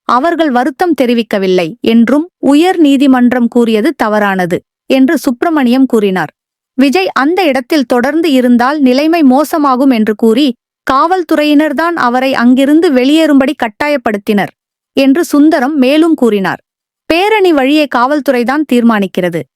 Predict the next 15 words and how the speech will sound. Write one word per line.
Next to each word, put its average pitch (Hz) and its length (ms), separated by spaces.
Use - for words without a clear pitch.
அந்த 320 280
நபரை 208 420
விஜய் 196 320
காவல்துறையினர்தான் 233 1120
வெளியே 285 400
அழைத்துச் 226 480
சென்றனர் 190 460
என்று 277 260
சுப்பிரமணியம் 262 680
குறிப்பிட்டார். 190 500
இந்த 359 300
மனுவில் 269 480
விஜயோ 247 580
அல்லது 226 340
தேவேகாவோ 285 800